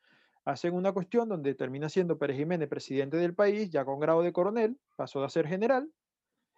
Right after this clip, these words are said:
y en ese tiempo se hace una visión patriótica realmente del país. Mucha gente no sabe, por ejemplo, que había obras farano-, faraónicas, como que nunca se ejecutaron después por las famosas, este, democracias,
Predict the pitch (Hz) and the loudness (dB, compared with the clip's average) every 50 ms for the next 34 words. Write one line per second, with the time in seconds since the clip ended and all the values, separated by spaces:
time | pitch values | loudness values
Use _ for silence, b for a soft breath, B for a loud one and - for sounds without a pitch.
0 | _ _ - 190 208 240 311 320 _ _ _ _ 151 147 147 151 156 - 233 233 | _ _ 0 2 2 2 2 -2 _ _ _ _ 0 2 2 2 2 2 0 0
1 | 233 - 240 240 220 214 202 185 - 240 320 - _ _ _ _ _ _ _ _ | 2 2 2 2 2 2 0 0 -2 -2 -2 -4 _ _ _ _ _ _ _ _
2 | _ - - - - 160 160 165 175 190 196 - - 247 233 185 - 202 202 202 | _ -20 -6 0 2 4 6 6 6 4 2 0 -2 -2 -2 0 -2 -2 -2 -2
3 | 196 175 - - 190 190 190 185 170 - 147 135 - 160 196 196 185 175 156 156 | -2 -4 -2 0 0 2 0 0 -2 -4 -4 -2 0 2 2 2 2 2 0 0
4 | 147 147 151 156 160 170 180 175 165 170 175 170 165 - 175 170 165 160 165 165 | 0 0 -2 -2 -2 -2 -4 -2 -2 -2 -2 -2 0 0 0 2 4 2 2 2
5 | 170 175 - - 202 175 143 156 - 180 170 190 185 180 190 185 180 170 - 196 | -2 -4 -8 -12 -12 -10 -8 -8 -6 -4 -4 -4 -2 -2 -4 -4 -4 0 2 2
6 | 175 165 165 165 165 165 160 151 175 165 156 147 147 151 160 160 156 - 143 135 | 4 4 2 -2 -2 -4 -6 -4 -4 -4 -4 -4 -4 -4 -4 -4 -4 -2 -2 -2
7 | 135 143 156 165 - - 202 196 185 180 180 170 - - 180 175 175 175 175 180 | 0 2 0 0 2 2 2 4 4 2 0 0 0 2 2 2 2 2 -2 -4
8 | - _ _ - 165 156 165 175 185 170 151 143 131 - 160 170 - - _ _ | -8 _ _ 0 2 4 4 4 4 2 0 -4 -6 -6 -6 -6 -6 -10 _ _
9 | _ _ _ _ _ _ _ _ _ - - 147 143 139 135 - - - 147 139 | _ _ _ _ _ _ _ _ _ 0 0 2 2 0 -2 -6 -4 -2 -2 -2
10 | 143 151 190 190 - 196 180 180 175 170 170 - 170 170 185 180 170 160 - - | 0 0 0 0 2 2 2 0 0 -2 -2 0 0 0 0 -2 -4 -4 -2 -2
11 | 208 190 - - 147 135 139 131 - - 131 127 131 139 139 - 185 180 165 165 | -2 -2 0 -2 -2 -2 -2 -2 -2 -2 -4 -2 -2 -6 -2 0 0 0 0 -2
12 | 170 - _ - 160 151 147 147 139 147 151 165 170 - 208 196 160 - 190 226 | -6 -8 _ -4 -2 0 0 0 -2 -2 -4 -4 -2 0 0 0 0 0 -4 -4
13 | 220 - _ | -6 -8 _